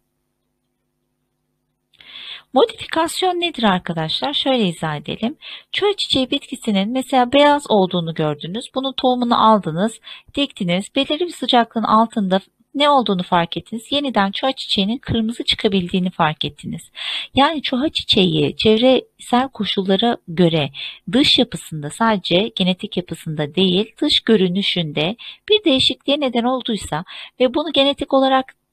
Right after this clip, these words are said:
e, aktarmadıysa eğer buna biz ne diyoruz? Modifikasyon diyoruz.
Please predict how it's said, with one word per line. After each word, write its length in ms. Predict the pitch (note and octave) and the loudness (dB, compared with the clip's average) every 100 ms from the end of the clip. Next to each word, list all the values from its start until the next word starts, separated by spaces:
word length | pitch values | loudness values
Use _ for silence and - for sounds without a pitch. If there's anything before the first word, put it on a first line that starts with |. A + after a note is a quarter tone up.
| - | 0
e, 200 | G3+ G3 | 4 4
aktarmadıysa 1120 | - A3 - - C#4 D#4 A3 E3+ E3 D3 - | 2 0 0 0 0 0 0 0 -4 -6 -8
eğer 420 | - E3 G3 A#3+ | -4 -2 -2 -2
buna 220 | B3+ C4 A#3+ | -2 -2 -2
biz 180 | A#3 | -2
ne 120 | B3+ A#3 | -4 0
diyoruz? 260 | G3+ A#3 | 0 0
Modifikasyon 840 | A3 G3+ F#3 - F3+ E3 - D#3+ D3 | 0 0 -2 -4 -2 -2 -4 -6 -6
diyoruz. 420 | C#3+ D3+ A3+ | -6 -2 -2